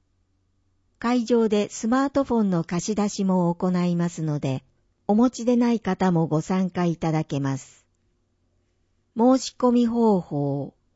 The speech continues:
電話、零一二零六五九七一九。受付時間、月曜から金曜、祝日を除く、九時から十七時。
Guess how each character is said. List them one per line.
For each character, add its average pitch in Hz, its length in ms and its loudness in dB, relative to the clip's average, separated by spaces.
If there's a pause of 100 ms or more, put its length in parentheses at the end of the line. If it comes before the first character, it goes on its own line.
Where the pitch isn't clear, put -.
(600)
電 214 320 2
話、 180 220 0 (440)
零 269 340 4
一 175 300 -6
二 185 340 0
零 156 380 0 (280)
六 196 320 0
五 226 280 6
九 170 520 -2 (220)
七 196 320 0
一 - 320 -4
九。 160 460 -2 (880)
受 240 240 2
付 220 280 -4
時 202 140 -2
間、 156 360 -6 (520)
月 190 320 -2
曜 262 240 4
か 196 160 -2
ら 170 160 0
金 202 360 0
曜、 170 380 2 (380)
祝 - 280 -8
日 190 380 -4
を 175 160 0
除 160 360 -4
く、 147 260 -6 (720)
九 277 160 -2
時 254 160 -4
か 170 160 -6
ら 147 180 -4
十 202 300 -2
七 185 340 0
時。 147 280 -12